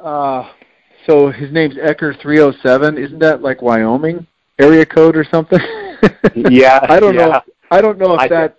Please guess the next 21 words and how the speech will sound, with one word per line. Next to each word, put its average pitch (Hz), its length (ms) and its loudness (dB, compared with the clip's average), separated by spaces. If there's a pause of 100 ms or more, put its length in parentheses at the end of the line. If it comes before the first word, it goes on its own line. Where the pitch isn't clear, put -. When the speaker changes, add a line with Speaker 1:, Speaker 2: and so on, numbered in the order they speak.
Speaker 1:
if 151 200 -8
that's 151 240 -4 (420)
what 147 180 -4
it 143 140 -6
indicates 147 360 -8
Speaker 2:
Well, 139 260 4
he, 160 200 -4 (200)
Speaker 1:
right 131 240 -10
now. 131 180 -6
Speaker 2:
he's 143 140 -4
a-, 147 260 -4
he's, 139 280 -6 (160)
he's 131 280 -4
asking 147 400 0
the 131 80 -8
question 135 380 -4
'cause 117 180 -6
I 113 180 4
ask, 120 260 0 (180)
uh, 110 260 -2 (120)
questions 120 360 -4